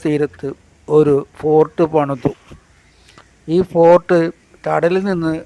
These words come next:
രണ്ട് കിലോമീറ്റർ മാറിയായിരുന്നു. അവിടേക്ക് ഇവർക്ക് രക്ഷപ്പെടാൻ ഒരു തുരങ്കം ഈ ഫോർട്ടിൽ ഉണ്ട്. ഇപ്പോഴും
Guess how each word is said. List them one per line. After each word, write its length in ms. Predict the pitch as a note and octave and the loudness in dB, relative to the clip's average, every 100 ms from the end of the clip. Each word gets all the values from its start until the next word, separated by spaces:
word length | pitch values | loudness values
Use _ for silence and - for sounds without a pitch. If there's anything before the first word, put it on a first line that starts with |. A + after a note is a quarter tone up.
| - D#3+ | -12 -10
രണ്ട് 240 | D3 F#3 F#3 | -4 -2 4
കിലോമീറ്റർ 580 | F3+ F3 E3+ E3 F3 E3 - D3+ | 4 4 2 0 0 0 -4 -6
മാറിയായിരുന്നു. 920 | D3+ D#3+ F3 F3+ D3+ C#3+ C#3+ C#3 C3+ _ _ _ _ _ - - - - - - - - _ _ _ - D3 | -2 0 0 0 0 -2 -8 -12 -14 _ _ _ _ _ -20 -20 -20 -20 -20 -20 -20 -20 _ _ _ -6 -2
അവിടേക്ക് 460 | E3 F3+ F3+ F3 E3+ - - E3+ | 4 4 4 -2 -2 -6 -12 -2
ഇവർക്ക് 300 | F3 F3 F3+ | 0 0 2
രക്ഷപ്പെടാൻ 580 | E3+ - F#3+ E3+ D3+ D3+ - - F3 | 2 2 4 4 2 0 -6 -6 -2
ഒരു 100 | F#3+ - | -2 0
തുരങ്കം 480 | E3+ E3+ D#3+ E3 E3 - | 0 0 2 0 0 0
ഈ 20 | F3+ F3 | 0 4
ഫോർട്ടിൽ 380 | E3 E3 D#3+ D#3 - - - - - D#3 | 4 4 0 -6 -8 -12 -10 -6 -2 0
ഉണ്ട്. 240 | D3+ C#3 - - D3 | 0 -4 -6 -8 -8
ഇപ്പോഴും 320 | D3 E3+ D#3+ | -2 0 0